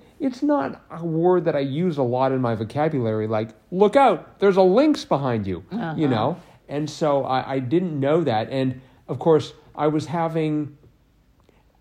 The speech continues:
Speaker 1: I was having difficulty trying to figure out, is Eny spelled E E N Y or E E N? Maybe it's an E or an I. And I'm like, "Oh, this is looking bad." And then, of course, fifty-five down,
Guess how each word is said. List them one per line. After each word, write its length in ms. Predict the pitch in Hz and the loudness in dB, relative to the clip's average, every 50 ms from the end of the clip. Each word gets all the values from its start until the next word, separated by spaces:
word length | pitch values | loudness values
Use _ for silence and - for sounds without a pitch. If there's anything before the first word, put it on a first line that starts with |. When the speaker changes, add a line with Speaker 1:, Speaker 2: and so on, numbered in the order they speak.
| _ _ _ | _ _ _
Speaker 1:
I 80 | 147 160 | -6 -4
was 160 | 160 156 143 | -2 -2 -4
having 600 | 110 165 170 160 156 151 147 143 139 139 135 127 - 160 139 117 | -4 -4 -4 -2 -2 -2 -2 -2 -2 -4 -4 -6 -8 -8 -6 2
difficulty 680 | 147 185 185 190 202 185 - 165 165 151 135 143 135 | 4 4 4 4 0 -4 -2 -2 -2 -2 -2 -4 -4
trying 200 | 131 - 175 165 | -4 -2 -2 -2
to 60 | 160 151 | -2 -2
figure 240 | - 160 147 147 | -2 0 0 0
out, 140 | 135 - - - - | 0 0 -4 -10 -8
is 220 | 147 123 107 - - - | -6 -6 -6 -8 -8 -6
Eny 300 | 175 202 226 240 254 226 | -4 -2 0 0 0 -2
spelled 400 | - - - 170 151 143 - - - | -2 -2 0 0 0 0 -2 -6 -10
E 340 | 165 175 170 160 156 156 151 | -10 -10 -8 -8 -8 -8 -8
E 40 | - | -6
N 260 | 131 123 117 117 113 | -6 -6 -6 -4 -4
Y 320 | 113 127 135 160 190 220 214 | -4 -4 -2 -2 -2 -2 -2
or 260 | 170 139 127 - - | -2 -2 -4 -6 -6
E 360 | 160 165 165 165 156 151 151 | -10 -10 -10 -8 -8 -8 -6
E 40 | - | -6
N? 320 | 131 139 143 143 131 120 107 | -6 -6 -6 -8 -8 -8 -6
Maybe 380 | 110 123 143 156 156 180 175 | -6 -4 -6 -4 -4 -4 -4
it's 160 | 160 - - | -6 -6 -6
an 160 | 139 117 113 - | -8 -8 -8 -10
E 340 | - 139 147 156 165 175 180 | -12 -10 -8 -8 -8 -8 -8
or 260 | - 139 143 139 139 | -6 -6 -4 -4 -4
an 160 | 135 127 127 - | -6 -6 -10 -12
I. 380 | 123 156 190 214 196 127 98 101 101 | -10 -10 -10 -8 -10 -10 -12 -14 -12
And 120 | 117 127 131 | -10 -8 -6
I'm 100 | 131 139 | -4 -4
like, 240 | 139 127 131 120 - - | -2 -4 -4 -6 -8 -8
"Oh, 220 | 143 127 117 117 | -8 -6 -6 -6
this 240 | 120 135 131 127 - | -6 -6 -8 -8 -10
is 80 | 104 98 - - 156 | -12 -12 -14 -10 -8
looking 240 | 135 117 - 123 | -8 -6 -6 -4
bad." 200 | 110 113 107 - - - - - | -4 -4 -4 -6 -8 -16 -12 -6
And 120 | - 151 165 | -4 -2 0
then, 80 | 165 | 0
of 120 | 156 - - | -2 -4 -4
course, 320 | - 165 156 147 - - | -2 -2 -2 -2 -2 -4
fifty-five 800 | - - 196 180 - 175 147 123 - - 147 131 131 156 180 160 - | -6 -6 -6 -4 -4 -4 -4 -4 -4 -4 -4 -4 -2 -2 -4 -4 -4
down, 300 | 123 107 104 104 107 | -6 -4 -4 -6 -8